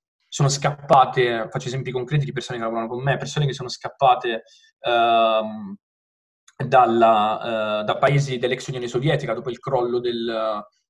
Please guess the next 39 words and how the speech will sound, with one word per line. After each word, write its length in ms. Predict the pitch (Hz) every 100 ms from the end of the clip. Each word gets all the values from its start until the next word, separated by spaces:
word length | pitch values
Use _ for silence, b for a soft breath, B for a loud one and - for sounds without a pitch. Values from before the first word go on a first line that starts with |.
| -
eh, 160 | 117
del 140 | 110 120
muro 140 | 123
di 100 | 117
Berlino, 380 | 135 139 143 113
quindi 180 | 113 117
il 60 | -
crollo 260 | 143 123
dell'Unione 300 | 117 120 117
Sovietica 680 | 117 123 135 117 120 110 107
poco 220 | - 127
dopo, 420 | 147 131 - - - _
sono 180 | _ 139
scappate 440 | - 143 - 139 135
in 80 |
altri 220 | 127 - -
paesi 260 | 135 127
del 140 | 127 135
mondo, 340 | 147 143 120
hanno 120 | 117
vissuto 280 | 123 - 131
in 60 | 131
roulotte, 800 | 131 131 139 123 - - 107 - _ _ _
eh, 120 | 117
assieme 360 | 117 - 123 120
alla 120 | 120
propria 220 | 123 120
famiglia 380 | 131 127 139 123
per 160 | 117
anni, 520 | 131 139 110 110 117 143 _ _ _
e 480 | - 120 117 113 110
poi 100 | 147
si 60 | -
sono 180 | 127 117
trasferite 420 | 123 - 131 -
dall'altra 340 | 117 120 -
parte 240 | 120 120 131
del 120 | 151
mondo, 720 | 160 143 135 135 147 147 147